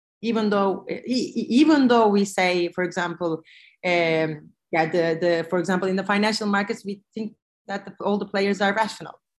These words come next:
but that's actually not the case. But all the economic systems that we have are based on that. So it's a very simplified system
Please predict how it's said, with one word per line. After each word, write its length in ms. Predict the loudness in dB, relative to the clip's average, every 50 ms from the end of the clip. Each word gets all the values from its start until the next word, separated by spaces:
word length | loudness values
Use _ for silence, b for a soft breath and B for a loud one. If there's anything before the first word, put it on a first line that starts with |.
| _ _ -6
but 180 | -6 -6 -4 -6
that's 180 | -8 -6 -4 -2
actually 360 | -2 -2 -2 -2 -4 -4 -2
not 200 | -2 -4 -4 -6
the 60 | -8
case. 340 | -8 -8 -8 -8 -8 -8 -10
But 140 | -8 -6 -2
all 140 | -2 -2 -2
the 100 | -2 -4
economic 400 | -6 -6 -6 -6 -4 -4 -6 -6
systems 380 | -8 -10 -12 -6 -4 -4 -2 -2
that 180 | -2 -4 -4 -4
we 120 | -6 -2
have 220 | 0 0 0 0
are 180 | 0 -2 -2 0
based 320 | 0 0 0 0 -2 -4
on 140 | -6 -4 -2
that. 180 | -2 -4 -4 -6
So 100 | -8 -8
it's 160 | -8 -6 -4
a 60 | -2
very 180 | 0 0 0 0
simplified 600 | -2 -4 -4 -4 -4 -4 -2 -2 -2 -2 -2 -4
system 520 | -6 -8 -8 -8 -8 -8 -8 -8 -8 -8